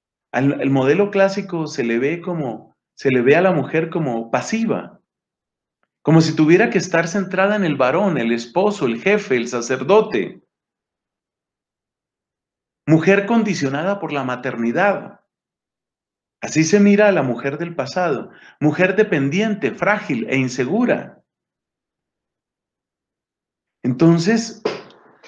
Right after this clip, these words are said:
años y años, por lo menos cincuenta años en América Latina, por lo menos cincuenta años de movimiento feminista, pues han tenido grandes implicaciones.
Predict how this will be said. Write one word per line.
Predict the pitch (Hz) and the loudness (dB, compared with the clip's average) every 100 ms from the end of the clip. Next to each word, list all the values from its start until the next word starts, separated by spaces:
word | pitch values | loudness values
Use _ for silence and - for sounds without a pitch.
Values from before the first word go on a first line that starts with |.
| _ _ - | _ _ 0
años | 160 202 262 214 | 4 4 4 2
y | 185 | 0
años, | 208 202 151 | 0 0 -4
por | 135 123 | -8 -8
lo | 117 | -6
menos | 143 202 185 | -4 -6 -6
cincuenta | 139 156 202 214 170 | -6 -4 -4 -4 -2
años | 180 165 151 160 - _ _ _ - | -2 -4 -6 -10 -18 _ _ _ -14
en | 120 | -6
América | 107 120 160 165 | -4 -2 -2 0
Latina, | 131 123 190 131 104 | -2 -2 -4 -4 -6
por | 107 | -4
lo | |
menos | 113 175 185 | -4 -4 -4
cincuenta | 139 123 170 190 190 | -4 -2 -2 0 2
años | 202 190 110 | 2 2 0
de | |
movimiento | 117 113 113 139 190 | 0 2 0 0 -2
feminista, | 185 160 123 113 113 - 220 - _ _ _ _ _ _ - | -2 -2 0 0 -2 -6 -8 -12 _ _ _ _ _ _ -8
pues | 127 127 | -6 -2
han | 131 | 0
tenido | 185 190 208 180 | 4 6 6 6
grandes | 160 196 220 226 | 4 2 0 0
implicaciones. | 196 147 135 120 - 160 240 233 95 - | -2 -2 -4 -4 -4 -4 -4 -4 -8 -12